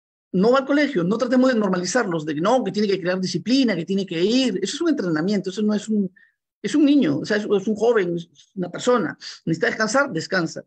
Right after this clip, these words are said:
Entonces se quedó conmigo. Y curiosamente uno lo nota, o sea, el estrés, ¿no? Cuando él regresa al colegio,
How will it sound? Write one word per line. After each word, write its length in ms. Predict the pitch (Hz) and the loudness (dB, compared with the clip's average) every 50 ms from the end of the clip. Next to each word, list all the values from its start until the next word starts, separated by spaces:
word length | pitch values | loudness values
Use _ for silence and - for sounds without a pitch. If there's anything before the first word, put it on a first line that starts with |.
| - - - - | -16 -18 -20 -18
Entonces 240 | _ - 196 202 208 | _ 0 0 2 2
se 100 | 202 208 | 2 0
quedó 240 | 190 180 180 208 220 | 0 2 2 2 2
conmigo. 460 | 233 233 240 285 285 220 170 - - - _ _ _ _ _ _ _ _ _ _ _ _ | 2 2 4 4 4 4 2 -2 -6 -10 _ _ _ _ _ _ _ _ _ _ _ _
Y 120 | - 196 175 | -8 -8 -4
curiosamente 580 | 175 185 185 208 214 254 240 233 240 220 262 | -2 0 2 2 2 2 0 0 0 0 0
uno 400 | 254 247 233 226 226 226 220 - - | 2 2 4 4 4 2 0 -2 -4
lo 160 | - 170 170 | -2 0 2
nota, 300 | 185 226 254 247 165 156 | 2 2 0 0 -2 -6
o 40 | 147 | -4
sea, 180 | - - 185 180 | -2 -2 0 0
el 80 | 160 | 0
estrés, 460 | 160 156 - - 214 220 214 214 - 156 | -2 -4 -2 0 2 2 2 2 0 -2
¿no? 200 | 160 196 247 247 | -2 -2 -2 -2
Cuando 220 | 180 165 165 185 | -2 0 0 2
él 60 | 185 | 2
regresa 240 | 208 202 214 208 240 | 2 2 2 0 0
al 80 | 233 - | 0 2
colegio, 480 | 240 220 220 220 220 233 247 302 262 | 2 2 2 2 0 -2 -4 -4 -4